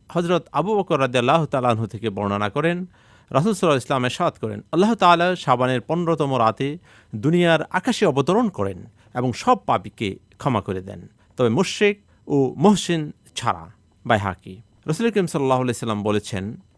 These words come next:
"অর্ধ শাবানের রাত যখন হয়, তোমরা রাতটি ইবাদত বন্দেগীতে পালন করো এবং দিনের বেলা রোজা রাখো, কেননা এ রাতে সূর্যাস্তের পর আল্লাহ তাআলা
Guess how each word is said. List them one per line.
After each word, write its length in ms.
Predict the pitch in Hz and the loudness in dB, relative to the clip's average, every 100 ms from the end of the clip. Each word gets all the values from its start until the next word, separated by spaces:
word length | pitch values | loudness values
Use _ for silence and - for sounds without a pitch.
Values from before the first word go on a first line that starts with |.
| _ | _
"অর্ধ 260 | - 226 240 | 0 2 0
শাবানের 440 | 214 208 202 196 | 0 0 0 0
রাত 260 | 165 160 131 | 2 0 0
যখন 260 | 143 147 113 | -2 -2 -4
হয়, 400 | 95 95 95 - _ _ | -6 -6 -8 -14 _ _
তোমরা 200 | 135 127 | -2 2
রাতটি 460 | 127 151 - 156 - | 2 2 -6 -6 -2
ইবাদত 380 | 127 160 202 175 | 0 2 2 0
বন্দেগীতে 400 | 143 120 107 - | -2 0 -2 -4
পালন 300 | - 107 101 | -4 -2 -2
করো 360 | 98 117 127 156 _ _ _ | -2 -4 -4 -10 _ _ _
এবং 280 | 147 151 156 - 127 | -4 -2 -4 -8 -4
দিনের 360 | 127 190 190 | 2 4 4
বেলা 280 | 147 120 - | 2 0 -2
রোজা 260 | 113 110 104 | -4 -4 -4
রাখো, 380 | 95 - - 98 - _ _ | -8 -14 -14 -14 -18 _ _
কেননা 340 | 156 160 165 156 | 0 2 2 0
এ 140 | 135 | 2
রাতে 380 | 139 151 156 147 | 2 2 0 -6
সূর্যাস্তের 600 | - 160 127 190 - 151 | -4 -4 0 -2 -2 -6
পর 140 | 131 135 | -4 -4
আল্লাহ 240 | 156 160 127 | 0 0 0
তাআলা 520 | - 107 104 113 | 0 0 0 -2